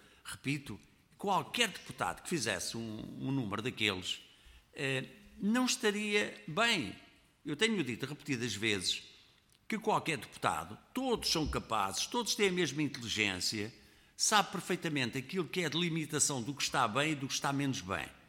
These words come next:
Com isso significando que o que está subjacente àque-, àquela conduta não é uma mera constatação disto ou daquilo.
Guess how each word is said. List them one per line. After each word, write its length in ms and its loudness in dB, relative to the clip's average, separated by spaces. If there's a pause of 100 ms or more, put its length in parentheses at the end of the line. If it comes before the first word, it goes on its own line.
(360)
Com 160 2
isso 160 2
significando 840 2 (560)
que 120 0
o 60 0
que 80 -2
está 200 4
subjacente 640 2
àque-, 220 -2
àquela 760 -2
conduta 640 -2 (520)
não 320 2
é 280 4 (200)
uma 160 -2
mera 220 4
constatação 720 0
disto 220 -2
ou 80 0
daquilo. 520 -2